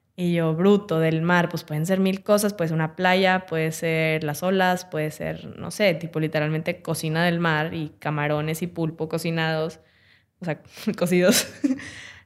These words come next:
O yo, pues, me encantan los colores, entonces yo, "No, un arrecife, corales, colores vivos, fosfo",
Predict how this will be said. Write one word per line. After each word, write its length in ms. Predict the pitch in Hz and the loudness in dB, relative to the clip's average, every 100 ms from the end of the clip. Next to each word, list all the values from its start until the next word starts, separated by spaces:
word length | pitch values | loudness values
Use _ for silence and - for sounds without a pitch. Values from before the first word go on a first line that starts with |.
| _ - 208 | _ 2 6
O 640 | 202 196 196 208 - - | 8 8 6 2 -4 -12
yo, 240 | 185 180 170 | 0 2 2
pues, 180 | 175 180 | 2 4
me 80 | |
encantan 460 | 180 175 170 165 175 | 4 4 2 4 2
los 120 | 190 | 2
colores, 440 | 185 175 175 165 160 | 2 4 6 4 2
entonces 240 | 160 156 | -2 0
yo, 100 | 160 | 2
"No, 260 | 165 147 - | 0 -2 -6
un 160 | 160 156 | -4 0
arrecife, 800 | 180 180 190 190 196 196 214 - | 0 0 -2 -2 0 -2 -4 -4
corales, 760 | 170 170 175 180 185 180 - _ - | 0 2 4 2 2 0 -8 _ -8
colores 340 | 170 165 165 | -2 0 0
vivos, 520 | 180 180 180 180 175 | 2 2 4 2 0
fosfo", 720 | - 170 170 - 175 175 175 | -4 -2 -2 -2 -2 -2 -6